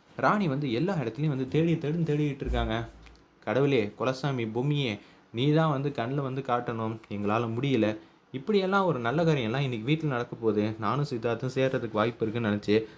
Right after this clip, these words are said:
சந்தோஷமா இருந்தா இப்படி ஒரு ட்விஸ்ட் வரும்னு எதிரே பார்க்கல. அவங்கள வச்சவங்கள சும்மா விடக்கூடாது. நீ தான் ஏதாவது ஒண்ணு பண்ணணும். அந்த பொருளை வந்து கண்ணுல காட்டு தாயே" அப்படின்னு சொல்லி சாமி கும்பிட்டுட்டு இருக்காங்க. அப்பன்னு பார்த்து ஒரு கிஃப்ட் பாக்ஸ் மாதிரி ஒண்ணு இருக்கு.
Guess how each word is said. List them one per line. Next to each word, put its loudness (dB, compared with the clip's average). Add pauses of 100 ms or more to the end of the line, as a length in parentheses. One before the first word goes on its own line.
(160)
சந்தோஷமா 2
இருந்தா 0 (360)
இப்படி -2
ஒரு 2
ட்விஸ்ட் -4
வரும்னு 0
எதிரே 2
பார்க்கல. -2 (440)
அவங்கள 0
வச்சவங்கள -2
சும்மா -2
விடக்கூடாது. 0 (140)
நீ -4
தான் 2
ஏதாவது 0
ஒண்ணு -6
பண்ணணும். -2
அந்த -4
பொருளை 0
வந்து -2
கண்ணுல -2
காட்டு -2
தாயே" 0
அப்படின்னு -6
சொல்லி 2 (320)
சாமி 0
கும்பிட்டுட்டு 0
இருக்காங்க. -4 (140)
அப்பன்னு -2
பார்த்து -2
ஒரு 0
கிஃப்ட் -6
பாக்ஸ் 0
மாதிரி -4
ஒண்ணு -2
இருக்கு. 0